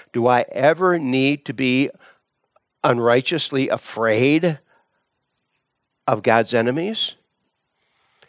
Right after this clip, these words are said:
They can't lay a finger on me without divine permission. And in fact, he uses his enemies to advance his own cause.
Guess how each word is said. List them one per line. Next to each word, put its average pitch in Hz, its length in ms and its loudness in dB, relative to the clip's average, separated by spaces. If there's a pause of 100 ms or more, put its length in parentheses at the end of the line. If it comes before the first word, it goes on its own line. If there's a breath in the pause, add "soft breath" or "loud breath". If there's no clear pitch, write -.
(300)
They 139 280 2
can't 160 520 0
lay 139 300 0
a 120 80 0
finger 170 680 -2
on 123 320 0
me 110 280 -2
without 123 480 0
divine 120 400 2
permission. 120 600 -4 (280 loud breath)
And 131 180 0
in 127 140 0
fact, 143 400 0
he 160 360 -6
uses 185 500 -2
his 127 260 -2
enemies 147 540 2
to 147 140 -2
advance 143 460 0
his 147 180 -6
own 151 200 -2
cause. - 500 -4